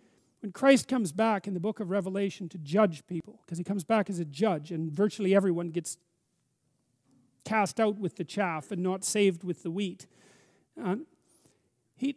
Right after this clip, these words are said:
he says something very interesting. He appears in the vision with a sword coming out of his mouth. It's a horrifying vision. And he divides the, the, he divides humanity into the damned and the saved, or the da-, yes, the damned and the saved. He says something very interesting.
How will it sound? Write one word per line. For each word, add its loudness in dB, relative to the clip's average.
he -4
says 2
something 6
very 4
interesting. 2
He 2
appears 6
in 2
the 2
vision 2
with -2
a -4
sword 4
coming 4
out 2
of -4
his -4
mouth. 6
It's -8
a 0
horrifying 6
vision. 0
And 2
he 4
divides 8
the, -2
the, -4
he -2
divides 6
humanity 8
into -4
the -2
damned 6
and -2
the -2
saved, -4
or -2
the -6
da-, 0
yes, 0
the -8
damned 2
and -2
the -4
saved. 0
He 4
says 2
something 0
very -2
interesting. -2